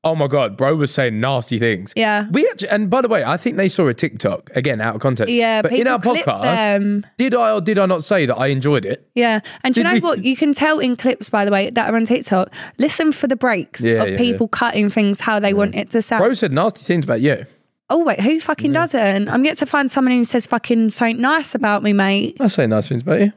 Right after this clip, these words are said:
Speaker 2: Thank you. It's all right. Tears on my pillow and all that.
Speaker 1: Right.
Speaker 2: Don't worry about it. <laughs>
Speaker 1: Yeah.
Speaker 2: No, but as I was saying, the, um, horses looked really nice and looked after.
Speaker 1: Yeah.
Speaker 2: As opposed to somewhere else. As soon as you said nasty things about me, I don't think you
Speaker 1: Yeah, they
Speaker 2: treat your
Speaker 1: just looked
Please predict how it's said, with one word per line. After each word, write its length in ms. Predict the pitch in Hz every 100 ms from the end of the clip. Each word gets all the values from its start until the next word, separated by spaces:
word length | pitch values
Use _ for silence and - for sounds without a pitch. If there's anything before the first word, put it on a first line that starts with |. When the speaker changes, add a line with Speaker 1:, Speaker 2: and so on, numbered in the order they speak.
| _
Speaker 2:
Thank 260 | 269 269 -
you. 420 | 208 196 202 214 - _ _ _ _ _ _ _ _ -
It's 120 | 240
all 60 |
right. 300 | 214 240 285
Tears 280 | - 262 240
on 60 | 233
my 100 | 226
pillow 260 | 233 220
and 100 | 214
all 120 | 208 214
that. 300 | 220 294 - - 233
Speaker 1:
Right. 140 | 214
Speaker 2:
Don't 100 | 247
worry 80 | 226
about 260 | 220 226
it. 180 | 240 294 311 226 269 226
<laughs> 40 |
Speaker 1:
Yeah. 180 | 104 98 - - -
Speaker 2:
No, 160 | 247
but 140 | 233 -
as 180 | 269
I 60 | 262
was 80 | 240
saying, 340 | 262 226 226
the, 320 | 240 233 226
um, 320 | - 220 214 214
horses 480 | 220 247 214 202
looked 340 | 214 208 - -
really 420 | 226 220 208 214 -
nice 540 | 214 214 202 - - 214
and 280 | 208 214
looked 200 | 220 -
after. 360 | 262 240 202 196 -
Speaker 1:
Yeah. 320 | 196 180 104 208
Speaker 2:
As 120 | 196
opposed 200 | 220 202
to 60 |
somewhere 240 | - 226 254
else. 200 | 220 -
As 60 |
soon 200 | - 233
as 120 | 196 190
you 60 |
said 160 | - 202
nasty 260 | 220 220
things 180 | 233 247 226
about 160 | 247
me, 160 | 269 277 - -
I 100 | 269
don't 140 | 262 -
think 160 | -
you 60 | 139
Speaker 1:
Yeah, 40 |
they 60 | 139
Speaker 2:
treat 80 | 147
your 80 | -
Speaker 1:
just 80 |
looked 80 | -